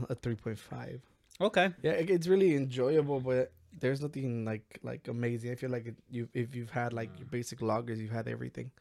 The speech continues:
Speaker 2: Maybe there's
Speaker 1: Mm-hmm.
Speaker 2: something psychological about the bottle. I just like the bottle.
Speaker 1: Yeah, no, it looks really, really cool.
Speaker 2: It's like
Speaker 1: It's a sugar skull on it.
Speaker 2: Yeah, but the thing even about it is just, like,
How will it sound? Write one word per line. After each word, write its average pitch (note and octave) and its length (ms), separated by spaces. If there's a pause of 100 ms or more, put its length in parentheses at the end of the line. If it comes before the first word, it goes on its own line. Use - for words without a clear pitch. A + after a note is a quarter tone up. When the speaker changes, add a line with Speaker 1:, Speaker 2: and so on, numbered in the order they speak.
(200)
Speaker 2:
Maybe D3 460 (140)
there's B2 200
Speaker 1:
Mm-hmm. B2+ 40
Speaker 2:
something B2+ 360
psychological G2 960
about E2+ 220
the G#2 60
bottle. F2 460 (540)
I G#2+ 80
just - 240
like F#2 160
the F#2+ 80
bottle. F#2 400 (320)
Speaker 1:
Yeah, D3+ 240
no, D#3 160
it - 20
looks C#3+ 160
really, C3+ 240
really D3 220
cool. C#3 140
Speaker 2:
It's D3 40
like A#2+ 160
Speaker 1:
It's C3 80
a B2+ 60
sugar C3+ 260
skull C#3 300
on C#3+ 120
it. - 140 (140)
Speaker 2:
Yeah, E3+ 140
but C3 120
the D3 80
thing F3 240
even D3 480
about A2+ 460
it A2 60
is G2+ 120
just, - 200
like, G2 200